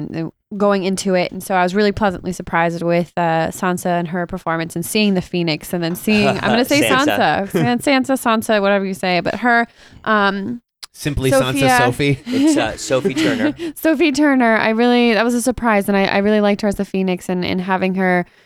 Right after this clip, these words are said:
Speaker 1: the story and how she let loose and, and was a pivotal part of taking down, um, Apocalypse. And I loved, it was Oscar Isaac. Is that his name? Oscar
Speaker 2: Yes.
Speaker 1: Isaac. He
Speaker 2: Yes.
Speaker 1: was amazing.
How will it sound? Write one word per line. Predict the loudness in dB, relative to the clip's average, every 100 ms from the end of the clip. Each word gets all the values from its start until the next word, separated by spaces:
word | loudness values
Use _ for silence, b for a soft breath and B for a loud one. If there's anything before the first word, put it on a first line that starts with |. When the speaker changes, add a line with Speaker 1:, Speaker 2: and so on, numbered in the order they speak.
| b _
Speaker 1:
the | -4
story | 0 2 4 2
and | 2
how | 0
she | -2 -4 -4 -4 -4 -8 -14
let | -10 -2 -2 -2
loose | -2 0 0 -2 -2
and, | -2 -2 -4
and | -4 -2
was | -2 -2
a |
pivotal | 0 2 2
part | 0 0
of | 0
taking | -2 -4 -2
down, | -2 -2 -2 -6 b b b b
um, | -4 -2
Apocalypse. | 0 -2 0 -2 0
And | 0
I | 2
loved, | 2 0 -4 -12 -14 _ _
it | -2
was | 0
Oscar | -2 0
Isaac. | 0 0 -2
Is | -4
that | -4
his | -2
name? | -4 -6 -8
Oscar | -4
Speaker 2:
Yes. | -2
Speaker 1:
Isaac. | -2 -4 -6 -8
He | -6
Speaker 2:
Yes. | -2
Speaker 1:
was | 2
amazing. | 2 2 2 -2 -6